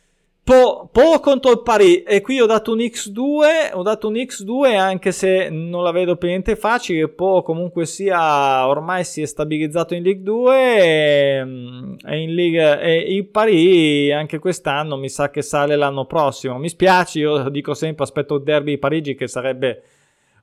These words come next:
ovviamente un filo, eh, squilibrato, però mi piacerebbe vederlo, ma non ce la fa, vedete, è arrivata a sessantaquattro, settanta punti, quest'anno decisamente male,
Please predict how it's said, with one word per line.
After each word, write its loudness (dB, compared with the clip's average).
ovviamente -2
un -8
filo, 2
eh, 0
squilibrato, 2
però 2
mi -6
piacerebbe -2
vederlo, 2
ma 0
non -6
ce -8
la 0
fa, 0
vedete, -4
è 0
arrivata -2
a -2
sessantaquattro, -2
settanta -6
punti, -4
quest'anno -6
decisamente -6
male, 0